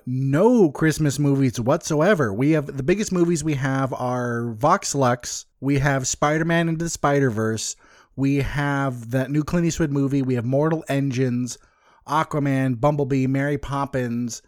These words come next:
arguably big movies. We have Holmes and Watson. We, we have a lot of, of big ones, but here's the thing, no Christmas films. So even though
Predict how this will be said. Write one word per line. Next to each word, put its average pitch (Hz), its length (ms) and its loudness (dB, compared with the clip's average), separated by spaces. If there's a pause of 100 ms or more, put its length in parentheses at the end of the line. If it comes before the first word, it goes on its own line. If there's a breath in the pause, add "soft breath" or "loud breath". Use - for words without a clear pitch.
(100)
arguably 190 560 2
big 170 180 4
movies. 160 380 2
We 123 80 -2
have 113 60 -4
Holmes 151 360 -4
and 139 160 -4
Watson. 120 760 -6 (300)
We, 160 220 -2
we 170 160 0
have 208 220 0
a 190 40 2
lot 196 280 -2
of, 156 160 -6
of 139 200 -4
big 226 200 4
ones, 131 320 0 (260)
but 240 360 2
here's 196 280 2
the 233 80 0
thing, 247 380 0 (280 loud breath)
no 139 440 2
Christmas 254 560 0
films. 117 440 -2 (220 soft breath)
So - 300 -10
even 240 480 0
though 175 560 2